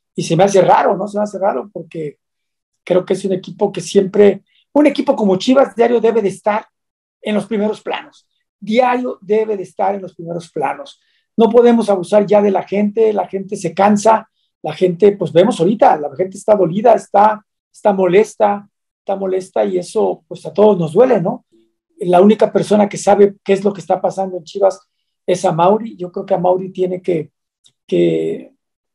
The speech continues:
que tener algo poquito de lo que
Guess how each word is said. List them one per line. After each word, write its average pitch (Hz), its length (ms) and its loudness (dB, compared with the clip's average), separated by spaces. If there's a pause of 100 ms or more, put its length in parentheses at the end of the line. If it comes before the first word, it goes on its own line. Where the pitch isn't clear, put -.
(140)
que 180 260 -4 (380)
tener 185 320 4
algo 202 260 4
poquito 202 560 0
de 175 160 2
lo 165 160 -4
que 156 340 -8